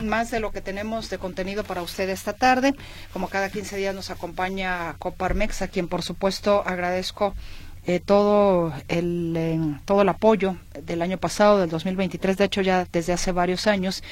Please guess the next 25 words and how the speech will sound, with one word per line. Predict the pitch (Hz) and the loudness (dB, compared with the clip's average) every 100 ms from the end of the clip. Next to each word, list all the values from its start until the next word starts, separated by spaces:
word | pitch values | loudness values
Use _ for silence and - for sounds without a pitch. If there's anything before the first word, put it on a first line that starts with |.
| - - - | -14 -14 -2
Y | 262 | 4
bueno, | 262 247 269 | 6 8 6
pues | - 180 - | 4 2 2
esperamos | 170 190 185 196 - | -2 2 4 2 0
que | |
en | 185 | -2
este | 175 190 | 0 0
dos | |
mil | 180 | 2
veinticuatro | 185 180 170 185 190 | 0 0 -2 -2 -2
podamos | 180 175 185 | -6 -6 -4
seguir | 175 170 | -4 -6
teniendo | 175 180 180 180 | -4 -4 -2 -2
justamente | 185 - 185 180 170 190 - - - - | -2 -2 -2 -2 -2 -2 -2 -14 -16 -6
la | 170 185 | -2 0
posibilidad | 175 - 180 175 175 190 208 - - - - | 0 0 0 2 4 4 2 -4 -16 -14 0
de | 202 | 2
conocer | 208 202 - 247 277 - | 4 2 4 6 6 4
los | 208 196 214 | 4 4 0
diferentes | 190 202 220 233 - 269 254 - - | 0 2 4 4 4 4 4 -2 -2
emprendurismos | 196 190 196 190 196 208 - 220 240 - - - - - - | 0 2 2 2 0 0 0 0 0 -4 -8 -14 -14 -14 -2
a | 190 | 2
través, | 202 202 202 - | 4 4 4 2
por | 226 | 2
ejemplo, | 202 214 208 226 226 | 2 0 2 4 4